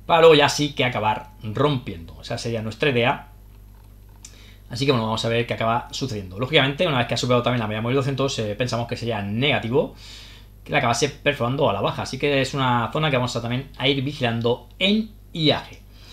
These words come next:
Bueno, eso es lo que nosotros vemos en I A G. Como hemos comentado en algún otro vídeo, en, la idea no es que operéis, eh, digamos, con las ideas que nosotros os traemos en estos vídeos.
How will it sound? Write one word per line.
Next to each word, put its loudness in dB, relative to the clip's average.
Bueno, 6
eso 4
es 2
lo 8
que 6
nosotros 2
vemos 4
en 0
I 4
A 0
G. 0
Como -4
hemos -2
comentado 4
en 2
algún 0
otro -4
vídeo, 4
en, -2
la -4
idea 4
no 0
es -4
que 2
operéis, 2
eh, 0
digamos, -4
con 0
las -4
ideas -2
que -6
nosotros -2
os -6
traemos -4
en -6
estos -6
vídeos. -4